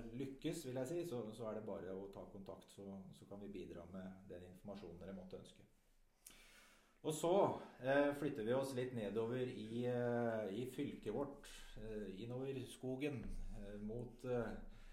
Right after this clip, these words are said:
gamle militærleirer og, og lange trebuer, Ruben. Da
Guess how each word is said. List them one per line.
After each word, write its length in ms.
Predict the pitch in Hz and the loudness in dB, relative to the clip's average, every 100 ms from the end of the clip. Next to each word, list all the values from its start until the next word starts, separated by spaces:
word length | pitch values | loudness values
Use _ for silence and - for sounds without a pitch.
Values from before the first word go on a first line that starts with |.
| - - - | -14 -14 -2
gamle 340 | 127 135 113 120 | 2 4 4 2
militærleirer 880 | 127 135 131 120 120 120 123 131 131 | 2 2 4 6 8 6 6 4 4
og, 220 | 131 131 120 | 4 4 2
og 140 | 123 127 | 0 4
lange 380 | 127 107 107 131 | 2 2 0 0
trebuer, 680 | 135 120 101 110 123 127 127 | 2 0 2 0 0 0 0
Ruben. 280 | 123 143 | 0 -2
Da 80 | 139 | 0